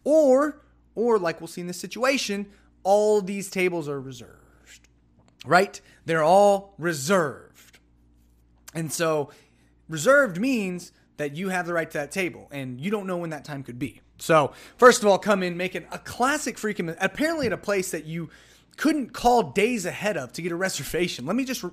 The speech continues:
come back to that over and over again. So you show up Friday at prime time, and then you show up fifteen minutes after you were trying to get there,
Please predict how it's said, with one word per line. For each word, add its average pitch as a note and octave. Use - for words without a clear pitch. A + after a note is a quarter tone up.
come A#3
back F#3+
to D3+
that D#3+
over F#3
and E3+
over D#3
again. D3
So G3+
you A#3+
show A3+
up G#3+
Friday G#3
at -
prime G#3+
time, C3+
and E3+
then F#3
you F#3+
show G3
up -
fifteen A#3
minutes G3+
after F3+
you E3
were D3+
trying F3
to D3+
get G3+
there, C3